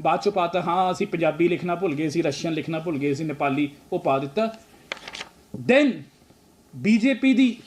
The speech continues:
ਆ ਟਵੀਟ ਕੀਤਾ ਉਹਨੇ ਜੀ ਘੰਟੇ ਡੇਢ ਘੰਟੇ ਪਹਿਲਾਂ। ਇਹ ਕਹਿੰਦੇ ਆ, ਮੈਂ ਪੜ੍ਹ ਕੇ ਸੁਣਾਉਂਦਾ। "ਬਿਨਾਂ ਜਾਣਕਾਰੀ ਤੋਂ ਕੇਂਦਰ ਸਰਕਾਰ ਨੂੰ ਕੋਸਣ ਵਾਲੇ ਵਿਰੋਧੀਆਂ ਨੂੰ ਇਹ ਲੈਟਰ ਧਿਆਨ ਨਾਲ ਦੇਖਣਾ ਚਾਹੀਦਾ ਹੈ। ਇੱਕ ਛੋਟੀ ਜਿਹੀ ਕਲੈਰੀਕਲ ਮਿਸਟੇਕ।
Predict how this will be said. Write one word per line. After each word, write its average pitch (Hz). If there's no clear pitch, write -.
ਆ 196
ਟਵੀਟ 226
ਕੀਤਾ 202
ਉਹਨੇ 151
ਜੀ 143
ਘੰਟੇ 147
ਡੇਢ 147
ਘੰਟੇ 120
ਪਹਿਲਾਂ। 123
ਇਹ 254
ਕਹਿੰਦੇ 226
ਆ, 147
ਮੈਂ 196
ਪੜ੍ਹ 196
ਕੇ 214
ਸੁਣਾਉਂਦਾ। 127
"ਬਿਨਾਂ 247
ਜਾਣਕਾਰੀ 247
ਤੋਂ 262
ਕੇਂਦਰ 233
ਸਰਕਾਰ 220
ਨੂੰ 220
ਕੋਸਣ 214
ਵਾਲੇ 214
ਵਿਰੋਧੀਆਂ 202
ਨੂੰ 214
ਇਹ 208
ਲੈਟਰ 196
ਧਿਆਨ 180
ਨਾਲ 196
ਦੇਖਣਾ 180
ਚਾਹੀਦਾ 147
ਹੈ। 180
ਇੱਕ 240
ਛੋਟੀ 349
ਜਿਹੀ 269
ਕਲੈਰੀਕਲ 330
ਮਿਸਟੇਕ। 226